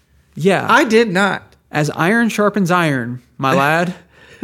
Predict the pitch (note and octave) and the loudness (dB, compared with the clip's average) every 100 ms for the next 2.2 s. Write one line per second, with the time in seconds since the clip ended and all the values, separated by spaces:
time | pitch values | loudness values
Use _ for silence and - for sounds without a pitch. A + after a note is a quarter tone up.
0 | A3 - G3+ D4 A3 A3 A#3 G#3+ A3 A3 | -4 0 2 2 2 0 0 2 2 -2
1 | C#4+ C#4+ E3+ D3 D3 C#3 C3 - C3+ B2 | -2 0 0 0 -2 -2 -6 -6 -6 -8
2 | - | -16